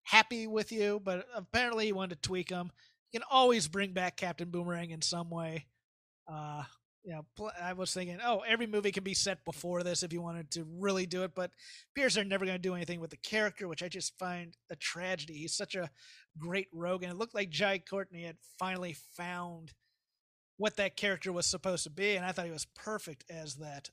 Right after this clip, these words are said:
Uh, as it is, I liked the coda of the weasel waking up and going away. Problem was he was marked as dead, and he wouldn't have been on that computer, but that's continuity error.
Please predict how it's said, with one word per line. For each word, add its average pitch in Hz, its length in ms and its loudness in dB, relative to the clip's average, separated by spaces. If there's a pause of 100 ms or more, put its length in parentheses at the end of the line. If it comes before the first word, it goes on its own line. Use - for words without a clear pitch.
Uh, 170 300 -8 (580)
as 254 160 4
it 247 80 2
is, 254 360 8 (200)
I 240 80 0
liked 233 240 2
the 208 80 2
coda 208 320 6
of 180 240 4
the 190 80 -2
weasel 185 360 -2
waking 175 260 -6
up 175 160 -6
and 165 80 -10
going 170 180 -4
away. 196 400 2 (680)
Problem 330 260 8
was 240 80 8
he 285 60 4
was 214 140 2
marked 254 260 2
as 175 160 2
dead, 214 320 6
and 180 100 -4
he 180 80 -2
wouldn't 214 280 -4
have 170 120 -6
been 185 240 -2
on 180 160 -4
that 175 280 -8
computer, 208 460 -4
but 190 160 -6 (220)
that's 254 180 -6
continuity 262 580 2
error. 262 320 8